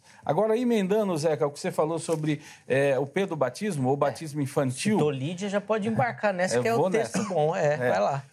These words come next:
Speaker 1: O, o que acontece? É, a, a Bíblia tem uma tratativa específica para o caso das crianças,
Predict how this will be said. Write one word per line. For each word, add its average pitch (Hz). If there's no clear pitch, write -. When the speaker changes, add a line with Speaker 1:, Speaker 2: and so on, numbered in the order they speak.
Speaker 1:
O, 226
o 233
que 254
acontece? 180
É, 156
a, 156
a 147
Bíblia 220
tem 226
uma 226
tratativa 196
específica 196
para 170
o 165
caso 160
das 160
crianças, 143